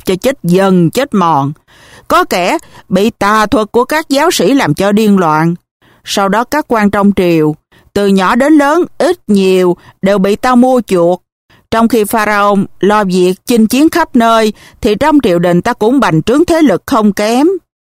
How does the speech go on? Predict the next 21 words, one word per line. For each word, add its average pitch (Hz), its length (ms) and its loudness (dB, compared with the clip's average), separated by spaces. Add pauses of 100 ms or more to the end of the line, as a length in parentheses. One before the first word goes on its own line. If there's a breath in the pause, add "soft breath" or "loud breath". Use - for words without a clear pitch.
(380 loud breath)
Năm 202 280 0
sau 202 280 -2
ta 202 140 -4
có 240 220 -2
thai, 220 560 0 (320 loud breath)
nhưng 247 180 2
lúc 330 200 0
đó 302 120 0
hoàng 247 280 0
hậu 185 460 0 (420 soft breath)
Ptolemy 233 1000 2 (320 soft breath)
cũng 220 200 2
đã 254 140 0
có 311 220 0
thai 240 540 -2
vài 175 280 -2
tháng 233 280 -2
trước. 294 360 0 (460 loud breath)
Dĩ 214 180 0
nhiên 277 340 2
là 160 280 -2